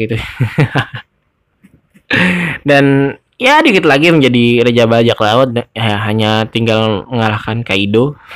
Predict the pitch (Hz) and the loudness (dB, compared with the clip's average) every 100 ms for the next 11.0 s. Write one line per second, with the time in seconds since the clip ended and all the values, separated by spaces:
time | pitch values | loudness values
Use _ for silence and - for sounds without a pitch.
0 | - 123 - _ _ _ _ _ - 196 | -10 -10 -10 _ _ _ _ _ -6 -4
1 | 202 175 143 175 180 165 151 160 160 139 | -4 -2 0 2 4 4 4 2 2 2
2 | 127 117 117 113 113 120 139 139 139 _ | 2 2 2 2 0 -2 -4 -4 -4 _
3 | - - - - - 120 113 113 110 113 | -20 -18 -16 -16 -6 -2 0 2 2 2
4 | 113 113 113 110 113 117 117 120 120 _ | 2 2 2 2 2 2 2 0 -2 _
5 | _ - 120 120 113 117 117 107 117 123 | _ -6 -2 2 2 2 0 0 2 2
6 | 120 117 117 113 101 113 123 117 113 104 | 2 0 0 -2 -2 0 0 -2 -4 -4
7 | 101 107 107 104 104 104 98 95 87 85 | -4 -4 -4 -6 -8 -6 -4 -4 -6 -12
8 | - 110 101 101 113 107 113 110 - 107 | -8 -4 -2 -2 0 0 0 -2 -2 0
9 | 107 107 110 127 - _ - - - - | 0 0 -2 -6 -12 _ -20 -20 -14 -4
10 | 107 104 104 101 101 92 - 131 107 | 0 0 0 0 -4 -6 -8 -6 -6